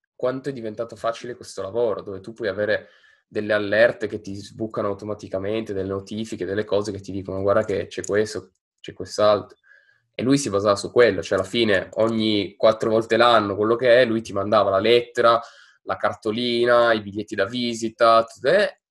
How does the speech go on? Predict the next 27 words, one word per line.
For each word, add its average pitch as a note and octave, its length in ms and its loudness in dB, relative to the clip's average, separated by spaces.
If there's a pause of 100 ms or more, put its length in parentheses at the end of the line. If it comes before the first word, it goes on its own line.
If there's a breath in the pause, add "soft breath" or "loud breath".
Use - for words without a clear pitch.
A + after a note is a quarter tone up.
(240)
pam, C3 460 4
pam, B2+ 340 2
pam, C3 380 2
pam, D3+ 260 0
pam, F#3+ 300 2
"Tuo A#2+ 140 -10
figlio C#3 240 -6
deve D3 140 -2
comprare D3 340 -2
una C#3+ 120 0
macchina, C3+ 300 -4
tuo A#2+ 180 -8
zio C3+ 160 -4
deve C#3 140 2
comprare C#3 340 -2
una C#3+ 120 0
macchina, B2+ 340 -4
tuo B2 160 -12
fratello, B2+ 680 -6
io D3+ 280 0
devo B2+ 180 -4
cambiare B2+ 320 -2
la C3+ 100 2
macchina", B2 360 -4
qualsiasi C3 480 -8
cosa C3+ 220 -10
sia, G3+ 320 -6